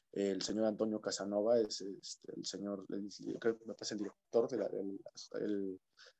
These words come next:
el grupo. Eh, ellos se han encargado, son, bueno, son personas especialistas, son personas, eh, desde psicólogos, eh, a-, antropólogos, este, pues, veterinarios, <laughs> este, artistas marciales, que,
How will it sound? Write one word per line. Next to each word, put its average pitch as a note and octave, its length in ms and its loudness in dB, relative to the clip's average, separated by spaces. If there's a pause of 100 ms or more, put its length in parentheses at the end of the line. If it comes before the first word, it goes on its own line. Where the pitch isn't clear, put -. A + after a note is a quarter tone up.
(200)
el F#2 360 -2
grupo. B2 420 2 (280)
Eh, G#2 260 2
ellos B2 220 10
se B2 80 4
han A#2 120 4
encargado, A2+ 560 4
son, A#2 240 0 (160)
bueno, D3+ 140 8
son D#3+ 200 8
personas D3 380 6
especialistas, A2 840 -2
son G#2 140 -8
personas, G#2 540 -6 (460)
eh, F#2+ 340 0
desde G2 300 2
psicólogos, G#2 1000 4
eh, - 380 -8
a-, - 420 -4
antropólogos, G#2 1040 4 (380)
este, F#2 360 -6 (300)
pues, - 240 -10 (400)
veterinarios, B2+ 720 10
<laughs> - 680 4
este, A#2+ 260 8
artistas A#2+ 420 8
marciales, A#2+ 1000 6 (320)
que, A2+ 500 6